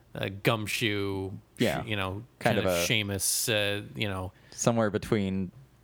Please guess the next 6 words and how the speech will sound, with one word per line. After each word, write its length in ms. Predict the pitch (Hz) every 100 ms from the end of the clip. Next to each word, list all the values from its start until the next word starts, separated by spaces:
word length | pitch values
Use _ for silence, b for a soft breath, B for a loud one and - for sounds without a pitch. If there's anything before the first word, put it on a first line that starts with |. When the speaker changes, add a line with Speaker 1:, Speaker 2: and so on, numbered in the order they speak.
| _
Speaker 2:
Bogart 640 | - 101 98 95 95 90 107
and 580 | 87 90 87 87 90 101 - - -
Maltese 320 | 107 - 98
Falcon 340 | 104 90 98 92
and, 240 | 90 90
um, 480 | 90 87 85 87